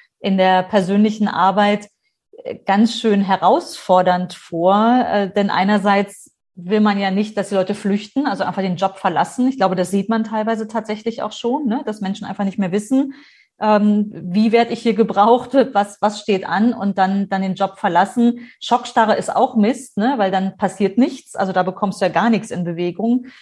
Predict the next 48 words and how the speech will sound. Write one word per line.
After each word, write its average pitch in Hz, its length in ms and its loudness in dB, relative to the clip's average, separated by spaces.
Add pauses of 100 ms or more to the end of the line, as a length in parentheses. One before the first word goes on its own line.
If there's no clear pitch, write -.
(260)
Ähm, 196 420 2 (220)
ja, 202 100 2
und 202 80 0
Angriff, 247 520 4
also 190 160 -2
ich 214 100 -4
sag 240 200 0
gerne 220 340 0
im 202 140 -4
positiven 214 580 -2
Sinne 185 440 -2
auf, 190 320 -4
auf - 180 -2
Angriff 208 480 2
schalten, 214 520 2
ne? 220 180 2
Und 208 280 -4
man 190 200 0
muss 262 280 2
raus 220 240 4
aus - 160 0
der 190 100 -2
Komfortzone, 208 800 0
das 208 200 -2
gehört 196 260 -2
dazu. 220 560 0 (420)
Aber 202 200 2
wie 226 100 6
genau 226 320 6
kann 226 180 -2
das 240 220 2
gehen? 175 300 -6
Hast 202 220 -6
du 233 60 0
da, 214 460 0
hast 202 160 -10
du 233 40 -4
da 220 60 0
ein 214 80 2
paar 208 180 -2
Beispiele, 233 720 2
wie 226 80 0
das 214 180 -2
funktionieren 220 640 2
kann, 233 260 0
die 214 60 0
Menschen 208 400 0
dann 208 380 2